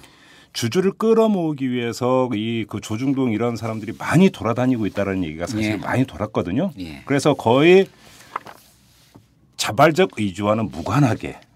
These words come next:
Speaker 2: 예.
Speaker 1: 돈을 출자한 경우도 있지 않을까 이런 의심도 살 수가 있을 것 같은데
Speaker 2: 예.
Speaker 1: 그런데
Speaker 2: 뭐
Speaker 1: 제가 그 보고 그 저기 결과보를 보고 좀 그 재미나게 봤던 게 한 기업이
Speaker 2: 예.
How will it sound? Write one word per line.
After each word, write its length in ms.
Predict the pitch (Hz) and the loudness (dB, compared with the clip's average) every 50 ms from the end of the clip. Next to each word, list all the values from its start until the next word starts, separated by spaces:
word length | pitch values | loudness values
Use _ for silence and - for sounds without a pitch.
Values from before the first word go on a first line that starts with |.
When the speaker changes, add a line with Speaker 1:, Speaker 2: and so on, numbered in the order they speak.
| - 98 | -20 -18
Speaker 2:
예. 180 | 78 73 71 - _ | -18 -18 -18 -18 _
Speaker 1:
돈을 280 | - - 120 185 226 | -2 0 2 2 2
출자한 380 | 220 - - 190 - 190 175 160 | 0 -2 -6 -4 0 0 0 2
경우도 280 | 139 135 127 123 107 104 | 0 0 -2 -2 -4 -4
있지 200 | 80 - - 85 | -6 -4 -4 -4
않을까 480 | 78 73 69 - - 71 69 - - _ _ _ | -4 -4 -6 -8 -10 -10 -10 -10 -12 _ _ _
이런 220 | 110 127 165 - - | 0 0 2 2 0
의심도 380 | 104 110 117 - 147 135 139 | 0 -2 2 2 2 2 2
살 180 | 127 - - 165 | -2 -4 -6 -6
수가 260 | - - 175 160 113 | -6 -6 -4 -2 -2
있을 180 | 82 - - 90 | -2 -4 -6 -8
것 100 | - 95 | -4 -4
같은데 520 | 90 80 - - 73 69 95 92 76 64 - _ _ | -4 -4 -4 -8 -6 -2 -2 -2 -2 -4 -10 _ _
Speaker 2:
예. 220 | - 80 78 73 69 - _ _ _ _ _ _ _ - - _ _ - | -14 -14 -14 -16 -18 -20 _ _ _ _ _ _ _ -20 -20 _ _ 0
Speaker 1:
그런데 240 | 180 226 220 - | 0 2 4 2
Speaker 2:
뭐 120 | - - - - _ _ _ - - - _ - | 2 0 -2 -8 _ _ _ -20 -20 -20 _ -6
Speaker 1:
제가 260 | - 190 196 196 - | -4 -2 -2 -2 0
그 180 | - 196 185 151 - | 0 0 0 0 0
보고 420 | - 147 165 170 175 202 190 175 - | 0 0 0 4 4 4 4 2 0
그 120 | - 143 | -4 -6
저기 280 | - 143 135 131 135 131 | -4 -4 -4 -4 -4 -6
결과보를 720 | - - 120 139 180 196 196 175 180 180 175 170 165 160 - | -4 -2 -2 0 2 0 0 0 0 -2 -2 -2 -4 -6 -4
보고 420 | - - 147 123 156 151 143 131 | -4 -6 -4 -2 0 0 0 -2
좀 300 | - 139 139 131 78 - - | -2 -2 -2 -2 -4 -8 -10
그 440 | - 123 120 117 113 107 107 104 95 - - | -10 -8 -6 -6 -4 -4 -4 -6 -6 -8 -10
재미나게 400 | - - 117 127 143 160 165 160 | -10 -4 -2 0 0 0 -2 -2
봤던 300 | 143 123 110 - 107 104 | -4 -6 -6 -6 -8 -8
게 80 | 98 107 | -6 -8
한 280 | - - - 247 262 262 | -6 0 4 4 4 4
기업이 880 | - - - 104 104 143 208 214 139 95 85 82 92 104 190 151 131 - - | 2 0 2 4 6 6 6 6 4 0 0 2 2 2 2 0 0 -4 -6
Speaker 2:
예. 220 | 101 92 82 80 | -8 -8 -10 -12